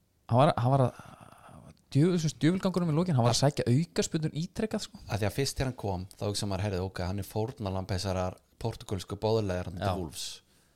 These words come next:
Speaker 2: Hann átti ekkert að fara þangað strax.
Speaker 1: Nei, nei.
Speaker 2: En svo bara einhvern veginn, eins og tíminn sé að hjálpa honum, sko.
Speaker 1: Já. Er hann ekki orðinn líka, hann,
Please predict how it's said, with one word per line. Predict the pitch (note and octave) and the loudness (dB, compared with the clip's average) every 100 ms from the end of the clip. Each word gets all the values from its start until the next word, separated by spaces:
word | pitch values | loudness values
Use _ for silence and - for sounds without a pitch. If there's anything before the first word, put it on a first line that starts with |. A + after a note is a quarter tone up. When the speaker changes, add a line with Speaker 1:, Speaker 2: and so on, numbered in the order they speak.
| _ | _
Speaker 2:
Hann | - G2 | -4 -2
átti | G#2+ - A2 | -2 -4 -6
ekkert | G#2 | -6
að | A2 | -4
fara | A2 G#2 | -4 -4
þangað | A#2 C3 B2 G#2+ | -4 -6 -8 -8
strax. | - G2 E2+ - - - - _ _ - | -8 -8 -10 -10 -10 -10 -14 _ _ -6
Speaker 1:
Nei, | F2+ | -4
nei. | F#2+ - _ _ _ _ _ _ _ _ _ | -6 -10 _ _ _ _ _ _ _ _ _
Speaker 2:
En | - | -8
svo | - A2+ - | -4 -4 -2
bara | B2 A2+ | -2 -2
einhvern | A#2 A2 | -4 -6
veginn, | G#2+ G#2 G#2 _ - | -4 -4 -8 _ -10
eins | A#2+ A2+ | -8 -8
og | - _ - _ _ | -10 _ -20 _ _
tíminn | - A2 B2+ A#2+ | -6 -2 -2 -4
sé | B2+ B2+ | -6 -4
að | C3 C3 - - | -4 -6 -8 -8
hjálpa | A#2 B2+ - | -4 -4 -4
honum, | C#3+ | -8
sko. | D3+ F#3 F3 _ | -8 -10 -10 _
Speaker 1:
Já. | _ - A2 _ _ _ _ _ _ | _ -20 -20 _ _ _ _ _ _
Er | A#2 | -4
hann | A2+ | -2
ekki | A2+ | 2
orðinn | A2+ A2 | 2 2
líka, | A2 G#2 | 0 -2
hann, | - | -4